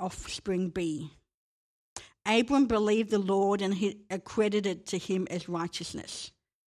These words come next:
That's the part of the chapter that we normally stop at, so we're gonna keep on going, okay? So he said to him, "I am the Lord who brought you out of Ur to give you this land to take possession of it."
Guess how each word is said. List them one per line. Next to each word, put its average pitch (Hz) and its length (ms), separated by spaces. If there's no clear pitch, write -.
That's 233 200
the 302 60
part 226 220
of 214 60
the 208 60
chapter 208 360
that 180 160
we 190 100
normally 185 280
stop 175 280
at, - 260
so 196 140
we're 180 80
gonna 185 160
keep 185 200
on 175 80
going, 165 300
okay? 180 260
So - 280
he 247 160
said - 260
to 240 100
him, 180 320
"I 220 200
am 262 140
the 247 80
Lord 220 380
who 233 100
brought 208 300
you 220 100
out 202 200
of 190 180
Ur 208 420
to - 100
give 220 240
you 226 100
this 214 220
land 202 280
to 202 80
take 202 260
possession 185 460
of 170 140
it." - 240